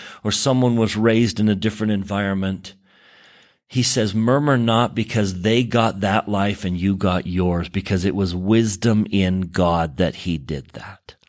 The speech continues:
That's step number one.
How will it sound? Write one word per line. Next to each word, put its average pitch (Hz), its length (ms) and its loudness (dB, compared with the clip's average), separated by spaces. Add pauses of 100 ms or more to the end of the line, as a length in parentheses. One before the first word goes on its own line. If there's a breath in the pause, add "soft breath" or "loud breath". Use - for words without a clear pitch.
(1200)
That's 131 240 2
step 127 300 2
number 107 280 0
one. 90 280 -4